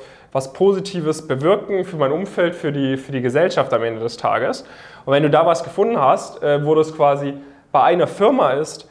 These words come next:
wenn du da sechzig, siebzig, achtzig Stunden die Woche dran arbeitest an diesem Ziel und du bist wirklich der festen Überzeugung, dass, dass das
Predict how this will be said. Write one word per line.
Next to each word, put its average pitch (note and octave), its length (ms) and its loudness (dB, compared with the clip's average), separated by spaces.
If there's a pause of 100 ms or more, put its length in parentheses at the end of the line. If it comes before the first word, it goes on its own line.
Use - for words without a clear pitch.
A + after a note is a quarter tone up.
(140)
wenn C#3+ 140 0
du C#3+ 60 -2
da C#3 140 4
sechzig, C#3+ 300 -4
siebzig, C#3+ 320 -6
achtzig C3 240 -6
Stunden D#3 240 -4
die C3 100 -4
Woche B2+ 220 0
dran A#2 200 -6
arbeitest A#2 460 -2
an A#2+ 80 -4
diesem A#2+ 240 -10
Ziel D3 380 -4 (320)
und C#3+ 100 0
du C#3 60 0
bist C#3+ 180 -2
wirklich D#3+ 240 -2
der C3+ 140 4
festen D#3 300 -4
Überzeugung, C#3 640 -2
dass, C3 320 -2
dass C#3+ 200 -2
das - 380 -4